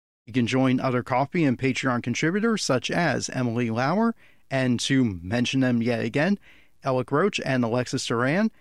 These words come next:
Thank you all for your support. And if you like what you heard, or didn't like what you heard,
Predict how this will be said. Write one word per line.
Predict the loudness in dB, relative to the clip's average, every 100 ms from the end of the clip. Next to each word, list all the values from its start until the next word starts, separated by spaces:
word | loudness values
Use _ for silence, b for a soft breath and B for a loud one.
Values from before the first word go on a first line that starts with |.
| b b b
Thank | -2 0
you | 2
all | 2 2
for | 0
your | 0 0
support. | -2 -2 0 -2 -4 _ _ _ _ _ _ _ _ _ _
And | -2
if | 0 0
you | 0
like | 0 -2
what | -4 -2
you | -2
heard, | 0 0 0 -4 _ _ _ _ _ _
or | -2 -2 -2 -10 _ _ _
didn't | 0 0 0
like | -2 -2
what | -4 -2
you | -2
heard, | 0 -2